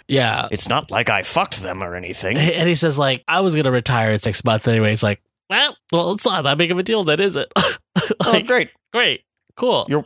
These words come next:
Speaker 2: you're welcome.
Speaker 1: Yeah.
Speaker 2: Go on that fishing trip earlier, I guess."
Speaker 1: Pace is like, he says, "Sorry."
Speaker 2: For what?
Speaker 1: Is he saying, "I'm sorry for spitting in your face"?
Speaker 2: Guess,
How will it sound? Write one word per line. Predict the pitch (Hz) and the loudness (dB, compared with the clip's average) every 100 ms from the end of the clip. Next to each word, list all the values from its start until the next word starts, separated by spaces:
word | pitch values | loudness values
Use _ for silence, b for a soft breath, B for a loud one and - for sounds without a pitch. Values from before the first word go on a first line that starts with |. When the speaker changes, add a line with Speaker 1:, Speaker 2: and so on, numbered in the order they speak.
| _ | _
Speaker 2:
you're | 139 160 | -4 0
welcome. | 180 202 202 101 - | 2 2 0 -4 -4
Speaker 1:
Yeah. | 151 165 107 - - | -2 0 0 -4 -4
Speaker 2:
Go | 165 | 0
on | |
that | 165 147 | 0 0
fishing | 180 175 147 | -2 0 0
trip | 175 165 | 0 0
earlier, | 190 170 117 110 98 - 107 | 0 2 2 0 -2 -2 -4
I | |
guess." | 101 98 - - | -2 -2 0 0
Speaker 1:
Pace | 180 180 - | 0 0 0
is | |
like, | 151 143 - | 0 0 -2
he | 170 | -2
says, | - 175 | 0 2
"Sorry." | - 135 156 160 117 98 - _ _ 294 | 2 2 2 2 0 -4 -12 _ _ -6
Speaker 2:
For | - - 165 | -4 -2 -2
what? | 113 110 175 359 359 - _ - | -4 -8 -4 -2 -2 -4 _ -2
Speaker 1:
Is | 160 | 0
he | 185 | 2
saying, | 170 190 | 0 0
"I'm | 175 | 0
sorry | 127 151 143 | 0 0 0
for | 139 | 0
spitting | 127 - 131 127 | -2 0 2 2
in | |
your | 123 113 | 2 0
face"? | 120 120 127 - - _ - | 0 0 -2 -6 -8 _ -10
Speaker 2:
Guess, | 147 139 107 - - - - | -2 0 0 -2 0 -2 -4